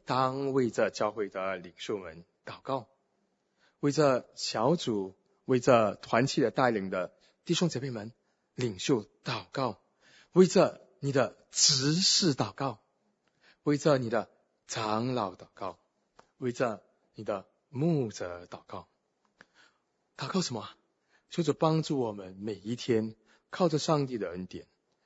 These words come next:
来追求圣洁，来追求过圣洁的生活，追求过敬虔的生活，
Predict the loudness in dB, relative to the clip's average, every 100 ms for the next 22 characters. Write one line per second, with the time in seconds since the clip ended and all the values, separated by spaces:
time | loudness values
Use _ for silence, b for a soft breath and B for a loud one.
0 | _ 0 2 0 -4 -2 -2 0 -2 -2
1 | -2 -6 -6 -14 _ _ _ -14 -12 -12
2 | -12 -16 -18 _ _ _ _ _ -20 b
3 | b 0 2 6 4 4 2 0 0 0
4 | 0 0 -6 -8 -10 -10 -12 -20 -20 _
5 | _ _ _ _ _ 0 2 2 2 0
6 | 2 4 4 2 -4 -6 -6 -10 -12 -14
7 | -18